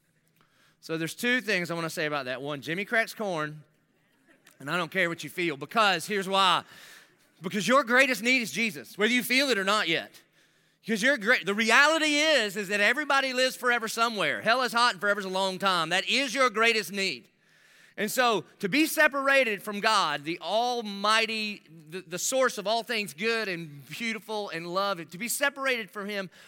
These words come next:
forever is, man, that's the greatest need on your horizon.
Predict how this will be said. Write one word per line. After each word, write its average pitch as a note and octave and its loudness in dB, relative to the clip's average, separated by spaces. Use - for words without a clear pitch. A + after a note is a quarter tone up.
forever A3+ 0
is, B3+ -6
man, A3+ -2
that's C4 0
the C#4 -6
greatest A3+ 2
need C4 -2
on A#3 -2
your A3 -2
horizon. G#3 -2